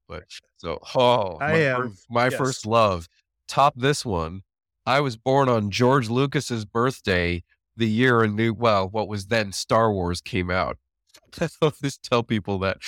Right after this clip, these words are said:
Speaker 1: I had a kid once, he's
Speaker 2: Nice.
Speaker 1: yeah, he's like, "I was born on Mark Hamill's birthday in seventy-seven." I'm like, "Oh, yeah?" Uh, so, but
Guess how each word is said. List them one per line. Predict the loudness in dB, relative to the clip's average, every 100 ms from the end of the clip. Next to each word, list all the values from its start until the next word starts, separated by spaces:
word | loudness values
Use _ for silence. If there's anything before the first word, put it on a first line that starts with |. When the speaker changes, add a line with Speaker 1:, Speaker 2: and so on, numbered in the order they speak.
| -12 -14 _
Speaker 1:
I | 0
had | 2
a | 0
kid | 0 2
once, | 2 0
he's | -2 -4
Speaker 2:
Nice. | -10 _ _
Speaker 1:
yeah, | 0 0
he's | 0 -2
like, | -2 2
"I |
was | 2 2
born | 0 0
on | 2
Mark | 2 2 2
Hamill's | 0 0 -2
birthday | -2 -4 0 0
in | 0
seventy-seven." | 0 0 0 0 -2 -2 -6
I'm | -6
like, | -6 -8 -4
"Oh, | 0 0
yeah?" | 0 2 0 -2 -10 _ _ _ _ _
Uh, | 0 2 2
so, | 0 0 0 0 -4 _
but | 0 0